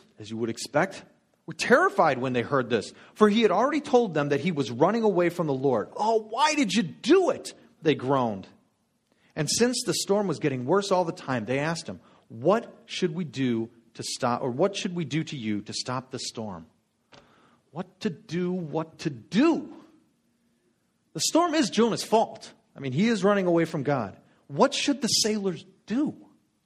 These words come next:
Well, what would you do? Maybe talk to Jonah's God. Maybe ask Jonah to talk to his God to try to find out, what does Jonah's God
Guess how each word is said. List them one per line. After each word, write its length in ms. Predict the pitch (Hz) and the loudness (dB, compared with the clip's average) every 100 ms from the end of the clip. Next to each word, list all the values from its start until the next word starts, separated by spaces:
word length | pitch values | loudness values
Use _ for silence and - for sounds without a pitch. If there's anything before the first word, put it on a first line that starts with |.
| _ _ _ _ _ _ _ _ | _ _ _ _ _ _ _ _
Well, 120 | 180 | 2
what 140 | 208 220 | 2 2
would 140 | 185 | -2
you 120 | 240 | -2
do? 280 | 277 98 87 - _ _ _ _ _ _ _ _ _ _ _ _ _ | -2 -6 -10 -14 _ _ _ _ _ _ _ _ _ _ _ _ _
Maybe 600 | 131 220 196 196 214 - - _ _ _ _ | 4 4 4 0 -2 -6 -20 _ _ _ _
talk 300 | - 190 208 | 0 0 0
to 80 | 170 | -2
Jonah's 360 | 143 196 175 117 | 2 2 0 -2
God. 420 | 160 254 - - _ _ _ | 0 0 -4 -10 _ _ _
Maybe 400 | - 247 311 285 - | 4 4 4 0 2
ask 360 | 269 294 - 151 | 4 4 -2 -2
Jonah 420 | 185 285 370 - | 4 4 4 0
to 240 | - 165 - | 2 0 0
talk 300 | - 170 156 | 0 0 0
to 60 | 160 | -2
his 260 | 143 139 | 0 -2
God 300 | 113 156 127 | 2 2 2
to 80 | 147 | -2
try 180 | - 254 | -4 -2
to 80 | 262 | -2
find 340 | - 240 269 | 0 0 0
out, 240 | - 240 143 | 0 0 2
what 380 | 147 247 240 | 2 2 2
does 420 | 220 214 208 185 - _ _ | 2 4 2 -4 -12 _ _
Jonah's 420 | 131 185 202 202 139 | 0 2 2 0 -2
God 420 | 170 160 160 | 0 2 0